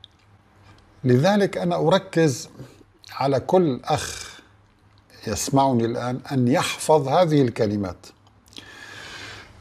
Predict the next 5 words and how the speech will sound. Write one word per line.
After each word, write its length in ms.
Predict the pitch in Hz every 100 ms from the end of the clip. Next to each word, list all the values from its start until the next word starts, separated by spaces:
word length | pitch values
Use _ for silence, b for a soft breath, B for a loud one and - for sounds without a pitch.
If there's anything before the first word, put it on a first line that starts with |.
| B B B -
"إنهم 760 | 202 196 185 175 147 135 143 127
كانوا 640 | - 175 185 170 139 127
يسارعون 840 | 120 117 107 156 147 139 143 175 156
في 120 | -
الخيرات". 640 | 131 - 117 98 92 -